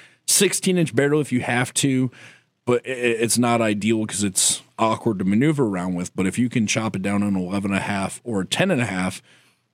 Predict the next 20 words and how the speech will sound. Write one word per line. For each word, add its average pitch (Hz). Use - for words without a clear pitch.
with 110
seventy-seven 135
grain 110
hollow 139
points 107
or 104
some 98
sixty-two 120
or 107
sixty-nine 107
grain 101
tap -
rounds 104
from 95
Hornady, 117
um, 98
you 139
have 139
an 117
effective 113